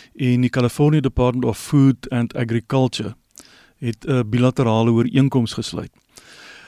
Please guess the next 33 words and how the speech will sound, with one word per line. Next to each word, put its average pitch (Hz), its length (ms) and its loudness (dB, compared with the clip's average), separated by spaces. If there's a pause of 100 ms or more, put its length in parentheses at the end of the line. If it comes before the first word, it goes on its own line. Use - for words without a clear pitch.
(340)
En 143 840 4
die 135 200 4
rede 123 320 6
hoekom 170 280 4
ons 139 140 4
dit - 160 0
gesluit 131 380 0
het, 139 180 -2
moet 131 120 0
'n 139 80 2
mens 135 180 6
dalk 135 180 2
so 170 120 0
'n 143 40 2
bietjie 143 320 2 (100)
terugstap, 147 600 0
ehm, 113 840 -4
en, 120 220 0 (100)
en 120 540 0
kyk 151 300 2
na 123 440 4 (500)
wat 117 340 -2
is 175 320 2
die 147 140 0
grootste 160 580 4
risiko 113 600 -4
wat 113 260 -2
ons 135 300 0
in 120 120 -4
die 120 140 -2
oog 123 160 -2
staar. 117 260 -10 (680)
Wel, - 200 -4